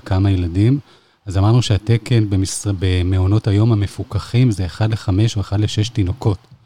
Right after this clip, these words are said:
שזה מספר גם מאוד גבוה. אנחנו היינו רוצים שתהיה מטפלת על כל שלושה תינוקות, אבל בפועל בגלל שלגיל הרך קצת מוזנח במדינת ישראל, ומי שאחראי עליו זה לא משרד החינוך, אלא מה שנקרא משרד התעשייה והמסחר, או בשמו האחר, משרד הכלכלה,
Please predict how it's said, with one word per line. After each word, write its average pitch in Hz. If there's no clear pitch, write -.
שזה 98
מספר 120
גם 92
מאוד 104
גבוה. 110
אנחנו 101
היינו 110
רוצים 113
שתהיה 104
מטפלת 113
על 92
כל 107
שלושה 104
תינוקות, 113
אבל 92
בפועל 110
בגלל 101
שלגיל 110
הרך 107
קצת -
מוזנח 107
במדינת 101
ישראל, 95
ומי 95
שאחראי 104
עליו 104
זה 90
לא 98
משרד 101
החינוך, 92
אלא 95
מה 101
שנקרא 101
משרד 98
התעשייה 98
והמסחר, 98
או 101
בשמו 98
האחר, 101
משרד 101
הכלכלה, 101